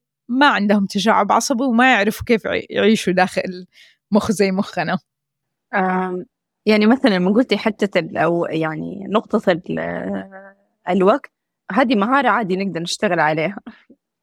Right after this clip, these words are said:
Speaker 2: يعني ليش بقول، أرجع أقول إنه الفول تايم وال-، وال-، والنمط ال-، نمط الحياة هذا ال-،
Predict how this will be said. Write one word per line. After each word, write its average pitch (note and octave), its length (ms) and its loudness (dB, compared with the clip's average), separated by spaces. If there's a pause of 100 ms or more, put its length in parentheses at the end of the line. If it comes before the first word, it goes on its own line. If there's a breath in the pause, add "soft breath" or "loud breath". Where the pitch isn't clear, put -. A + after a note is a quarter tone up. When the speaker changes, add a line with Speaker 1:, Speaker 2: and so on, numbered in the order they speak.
(120)
Speaker 2:
يعني F#3+ 200 2
ليش A#3+ 200 2
بقول، G#3 340 4 (100)
أرجع G3+ 320 0
أقول F3+ 280 -2
إنه E3 120 -4
الفول F#3+ 240 -6
تايم F#3 460 -4
وال-، D#3+ 300 -10
وال-، D#3+ 320 -6
والنمط F3+ 580 0
ال-، C#3 160 -6 (120)
نمط F#3+ 320 0
الحياة F3+ 460 -2
هذا F3+ 240 0
ال-، D#3+ 180 -6